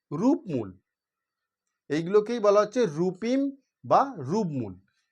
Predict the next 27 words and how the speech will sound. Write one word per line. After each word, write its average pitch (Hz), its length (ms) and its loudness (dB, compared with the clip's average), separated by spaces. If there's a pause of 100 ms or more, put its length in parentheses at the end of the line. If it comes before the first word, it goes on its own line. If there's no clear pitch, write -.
কিন্তু 240 400 2 (640)
এই 214 240 2
তিনটেই 202 640 2 (440)
actually 214 520 -2
কি 233 140 -6 (200)
পরাধীন 175 720 2
রূপমূল, 135 480 -2 (220)
পরাধীন। 147 680 4 (960)
তাহলে 165 120 -2 (160)
পরাধীন 202 500 4
রূপমূলটা 233 500 0
কি 240 280 0
আর 240 100 4
স্বাধীন 208 380 2
রূপমূলটা 190 360 -2
কি? 127 100 -10
পরাধীন 202 480 2
যখন 220 320 0
আছে 196 360 2 (520)
তাহলে 175 240 0
স্বাধীন 165 400 2
নিশ্চয়ই 202 340 -2
থাকবে, 175 340 -2 (500)
অবশ্যই 160 460 0
আছে। 185 240 2 (480)
তাহলে 160 180 -8 (100)
পরাধীন 208 480 4